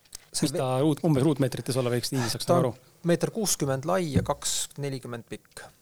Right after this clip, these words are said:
Speaker 2: Ehk
Speaker 1: Et
Speaker 2: siis
Speaker 1: sa saad
Speaker 2: umbes
Speaker 1: rahulikult seal sees olla, käed isegi laiali panna.
Speaker 2: Umbes meie toolide seljataguste laius ja la-,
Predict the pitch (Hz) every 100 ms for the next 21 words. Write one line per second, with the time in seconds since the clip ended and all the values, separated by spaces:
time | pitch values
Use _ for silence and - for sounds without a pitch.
0 | _ - 139 120 - 143 135 175 156 143
1 | 135 135 131 175 208 175 151 143 131 -
2 | 139 131 127 131 107 110 110 95 113 165
3 | 151 131 160 151 131 127 127 165 156 127
4 | 117 120 123 123 120 151 135 135 127 113
5 | - 123 117 139 123 110 120 123